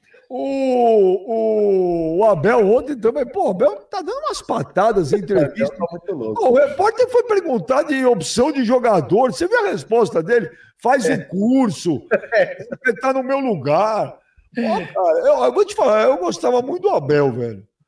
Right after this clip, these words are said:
Speaker 1: Como treinador, eu continuo gostando, mas, pô, eu tô repensando esse cara como pessoa, cara. Ele dá umas porradas de graça, não pode perguntar mais nada pra ele.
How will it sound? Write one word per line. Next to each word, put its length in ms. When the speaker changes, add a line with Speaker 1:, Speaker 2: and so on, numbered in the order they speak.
Speaker 1:
Como 240
treinador, 480
eu 20
continuo 380
gostando, 420
mas, 180
pô, 120
eu 40
tô 140
repensando 640
esse 120
cara 160
como 300
pessoa, 540
cara. 360
Ele 140
dá 80
umas 180
porradas 540
de 100
graça, 580
não 160
pode 200
perguntar 340
mais 180
nada 320
pra 200
ele. 260